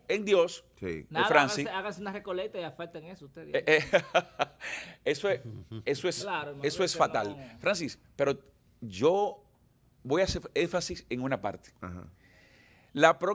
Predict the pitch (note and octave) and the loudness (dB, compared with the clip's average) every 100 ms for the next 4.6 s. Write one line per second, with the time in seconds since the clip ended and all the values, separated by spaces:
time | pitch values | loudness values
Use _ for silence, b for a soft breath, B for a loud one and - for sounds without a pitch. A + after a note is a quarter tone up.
0 | - E3 D3+ D#3 D3+ C#3+ C#3 C#3 C#3 E3+ | 0 0 2 2 2 0 0 0 0 0
1 | A#3 A3+ G#3+ G#3+ F#3+ F3 C3+ B2+ - _ | 0 0 0 0 -2 0 -2 -6 -12 _
2 | _ _ _ _ _ _ - C3+ D3+ E3+ | _ _ _ _ _ _ -8 -2 0 0
3 | D3+ E3 G#3 A3 G#3+ D#3+ C3 B2 - B2+ | 0 0 0 0 0 0 0 -4 -2 -2
4 | B2+ - F3 G3 - | -2 2 2 2 -4